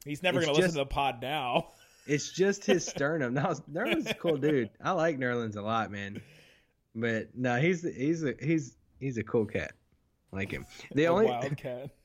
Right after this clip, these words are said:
Speaker 1: <laughs>
Speaker 2: every time <laughs> wildcat. And when I see Nerlens now, that we did a piece together on his time at Kentucky, and,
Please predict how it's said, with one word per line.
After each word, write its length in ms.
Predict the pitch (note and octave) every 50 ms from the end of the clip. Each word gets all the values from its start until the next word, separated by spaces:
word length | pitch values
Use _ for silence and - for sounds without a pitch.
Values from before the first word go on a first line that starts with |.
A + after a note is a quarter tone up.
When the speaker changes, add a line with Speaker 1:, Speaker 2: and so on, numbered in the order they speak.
| _ _
Speaker 1:
<laughs> 280 | _ _ _ - G3+ -
Speaker 2:
every 220 | C#3+ D#3 E3+ F3+
time 320 | - F3+ F3+ D#3 D#3 D3+ - - D3
<laughs> 120 | - - -
wildcat. 440 | A2+ F#2+ G2 G2+ - - G#2 - - - - A#3 G#3+ - G3 F#3 -
And 200 | A#2+ B2+ B2+ - - _
when 160 | B2 C3 C3+
I 120 | D3 D3 C#3+
see 380 | - - C#3+ C#3+ D3 D3 C3+ G2
Nerlens 420 | A#2+ B2+ B2+ C3+ C3+ C3+ B2+ -
now, 300 | A#2+ A2 G#2+ G#2 G#2 G2 - _ _ _ _ _ _ _ - _ -
that 200 | B2 B2+ B2 A2+
we 120 | A#2+ A#2+ A2+
did 180 | A#2+ B2 B2
a 80 | A#2+ A2+
piece 220 | - - B2 A#2+
together 380 | - - A2 A2+ A2 A2 A2 G#2+
on 220 | G#2 G#2+ G#2+ G#2+ G#2
his 160 | G#2 G#2+ G#2
time 220 | - A#2 A2 A2
at 80 | G2+ G#2+
Kentucky, 560 | - G#2 - B2 A2+ A2 - G#2+ G2+ F#2+ F2+
and, 260 | G2 G2+ G2+ G2 F#2+